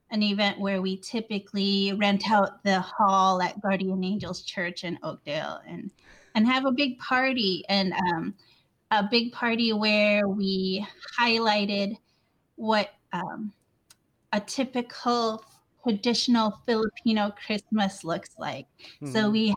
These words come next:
Speaker 1: have, um, pagmamano, you know, the, um, the kids come up to the front, and we have some, some community elders, and they,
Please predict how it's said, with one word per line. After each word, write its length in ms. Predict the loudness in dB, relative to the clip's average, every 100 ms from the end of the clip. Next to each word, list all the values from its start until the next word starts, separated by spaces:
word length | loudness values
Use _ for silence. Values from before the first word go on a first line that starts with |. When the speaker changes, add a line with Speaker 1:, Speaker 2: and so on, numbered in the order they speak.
| 2
Speaker 1:
have, 380 | 0 2 2 0 -8 _ _ -20 _ 2
um, 340 | 2 4 0 -2
pagmamano, 920 | 0 2 4 2 4 4 4 2 2
you 140 | 2
know, 200 | 2 0 0
the, 300 | 0 0 -2 -6
um, 360 | -6 -4 -8 -8 -8
the 80 |
kids 320 | -6 -2 -4 -2
come 240 | -2 -2
up 100 | -2
to 120 | -4
the 100 | -2 -2
front, 360 | 0 0 0
and 120 | -2
we 140 | 0 0
have 340 | 0 -2 -4
some, 380 | -8 -6 -6 -8 -12 -20 _ _
some 580 | -16 0 2 4 4 2
community 560 | 4 8 8 6 4
elders, 560 | 0 -4 -2 0 0 0
and 220 | 0 0
they, 200 | 0 -2